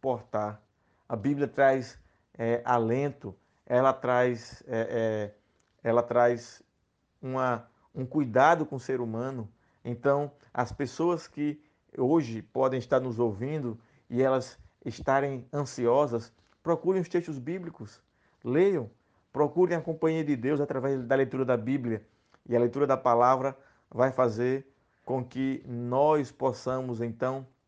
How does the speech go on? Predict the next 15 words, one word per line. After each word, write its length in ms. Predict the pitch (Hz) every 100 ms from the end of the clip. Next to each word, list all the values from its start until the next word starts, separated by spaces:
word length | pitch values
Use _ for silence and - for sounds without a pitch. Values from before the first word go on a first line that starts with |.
| _ _ _ _ _ _ -
estar 540 | 113 - 123 120 - _ _
mais 260 | 123 135 123
tranquilos 760 | 143 131 - 127 117 110 - _ _ -
e 100 | 120
sentir 640 | - 123 113 - 147 175 - _ _
a 120 | - -
presença 500 | 123 117 127 123 113
de 100 | 107
Deus. 400 | 95 92 - _ _ _ _
Quando 240 | 127 123
nós 260 | 127 131 113
lemos 360 | 113 135 151 131
o 40 |
texto 320 | 131 123 117
bíblico, 600 | 101 127 143 151 151 151